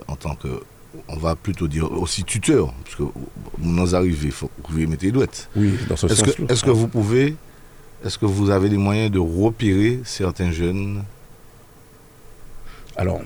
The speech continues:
Speaker 2: repérer, c'est beaucoup dire, mais c'est vrai qu'il y a des éléments
Speaker 1: Je dis
Speaker 2: déclencheurs.
Speaker 1: des jeunes, pas pour, euh,
Speaker 2: Bah, parce que c'est mon domaine.
Speaker 1: Voilà, voilà, voilà.
Speaker 2: <laughs> Oui, c'est mon champ d'action auprès des jeunes. Et oui, lorsqu'il y a des éléments perturbateurs au sein des classes,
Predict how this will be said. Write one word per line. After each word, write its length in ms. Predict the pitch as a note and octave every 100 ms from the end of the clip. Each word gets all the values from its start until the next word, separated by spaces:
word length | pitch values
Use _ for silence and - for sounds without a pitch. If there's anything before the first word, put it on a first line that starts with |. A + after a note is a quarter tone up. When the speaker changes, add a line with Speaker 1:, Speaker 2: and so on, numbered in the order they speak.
| - E2+ -
Speaker 2:
repérer, 420 | A2 G2+ A2+ A2
c'est 120 | F#2
beaucoup 220 | F#2 G#2+
dire, 240 | A2+ C3+ G2 F#2 - - - - - E2
mais 80 |
c'est 140 | F2+ F2+
vrai 120 | G#2+
qu'il 80 | G#2
y 20 |
a 40 |
des 140 | F#2+ F#2+
éléments 220 | F#2 G2
Speaker 1:
Je 100 | G2+
dis 120 | G#2
Speaker 2:
déclencheurs. 220 | B2 A#2 G#2+
Speaker 1:
des 40 |
jeunes, 300 | F2 G#2 E2 C2+ - -
pas 140 | F2+
pour, 360 | - F#2+ D#2 D#2
euh, 140 | D2+
Speaker 2:
Bah, 100 | F#2 -
parce 160 | C3
que 80 | C3+
c'est 200 | C3+ C#3
mon 140 | D3 D#3
domaine. 380 | D#3+ F3 D#3 G2
Speaker 1:
Voilà, 200 | - D#3
voilà, 220 | - G2+
voilà. 260 | F#2+ G2+ E2 -
Speaker 2:
<laughs> 120 | - -
Oui, 180 | B2 G#2
c'est 480 | G#2+ F#2+ F#2+ F#2 G2 G2+
mon 160 | - G#2
champ 220 | - A#2
d'action 520 | G#2+ G2+ - B2 G#2 - -
auprès 200 | - -
des 120 | G2
jeunes. 280 | F#2+ D3+ B2+ - - - - - -
Et 260 | F2 -
oui, 360 | F#2+ F3 E3 A#2 D#2+ D#2+ F2
lorsqu'il 360 | F2+ G#2 - A2
y 40 |
a 240 | G#2 G2+ G2+
des 240 | G2+ F#2+
éléments 460 | G2 G2 G2 G2+ G2+
perturbateurs 1080 | G2+ F#2 F#2 F#2 F2+ F#2 - G#2+ G2+ G2 D2
au 100 | G2
sein 280 | G2 G2+ F#2+ -
des 200 | - G2
classes, 580 | - A2+ G#2+ - -